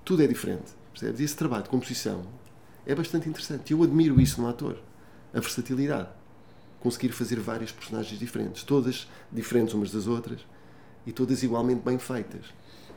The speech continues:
É isso que eu admiro num, num ator. E quando me perguntaste, "Ah, tinha algumas referências e tal, e não sei o quê", assim,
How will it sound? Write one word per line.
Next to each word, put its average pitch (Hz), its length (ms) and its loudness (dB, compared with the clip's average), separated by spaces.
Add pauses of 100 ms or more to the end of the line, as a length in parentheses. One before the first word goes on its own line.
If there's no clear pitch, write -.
(680)
É 127 60 4
isso 135 440 2
que - 80 -4
eu 139 80 2
admiro 135 260 4
num, 127 300 0 (260)
num 127 160 0
ator. 131 320 -2 (640)
E - 40 -12
quando 170 160 8
me 156 60 6
perguntaste, 131 480 2
"Ah, 180 40 -6
tinha 143 200 -2
algumas 127 260 0
referências 139 600 0
e 104 60 -8
tal, 123 300 2
e 107 40 2
não 104 100 0
sei 101 160 -6
o - 40 -10
quê", - 200 -10
assim, - 360 -10